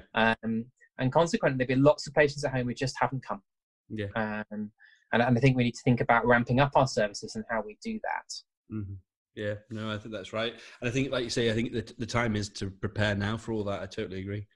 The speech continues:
Speaker 2: Well, but I think that's all we have time for. But thank you again so much for your really interesting comments and insights today. We really do appreciate it. And, uh, we send our best wishes to you and your colleagues and their families, uh, in these difficult times. Thanks for joining us, Ben.
Speaker 1: Thanks so much, Andrew. Bye.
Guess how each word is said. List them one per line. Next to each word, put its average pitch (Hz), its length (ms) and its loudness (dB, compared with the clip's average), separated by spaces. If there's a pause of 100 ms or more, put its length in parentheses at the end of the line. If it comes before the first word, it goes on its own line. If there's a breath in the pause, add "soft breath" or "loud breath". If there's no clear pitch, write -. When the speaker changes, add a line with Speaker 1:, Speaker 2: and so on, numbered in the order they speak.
(920 loud breath)
Speaker 2:
Well, 185 100 6
but 185 100 10
I 170 40 8
think 175 100 4
that's 185 200 4
all 175 120 12
we 160 240 12
have 147 280 4
time 143 240 6
for. 151 140 6
But 147 160 6
thank 147 240 4
you 139 220 10
again 127 200 8
so 131 120 4
much 120 140 2
for 120 220 8
your 120 160 4
really 120 180 6
interesting 110 360 0
comments 110 320 0
and 113 60 0
insights 107 360 -2
today. 110 140 0
We 110 80 2
really 110 140 2
do 107 120 2
appreciate 104 520 0
it. - 260 -2
And, 101 340 0
uh, 107 280 2
we 107 100 -4
send 110 160 0
our 107 80 0
best 104 220 -2
wishes 104 240 -8
to 110 80 -4
you 107 80 4
and 107 80 4
your 104 80 2
colleagues 104 340 0
and 107 80 -2
their 98 80 -2
families, 98 420 -4
uh, 101 200 -2 (140)
in 104 80 -8
these 101 160 -6
difficult - 280 -12
times. 107 280 -2
Thanks 107 180 -10
for 110 60 -12
joining 107 220 -2
us, 95 100 -8
Ben. 95 220 -8 (100)
Speaker 1:
Thanks 120 180 2
so - 80 0
much, 127 160 2
Andrew. 117 220 0 (380)
Bye. 127 160 4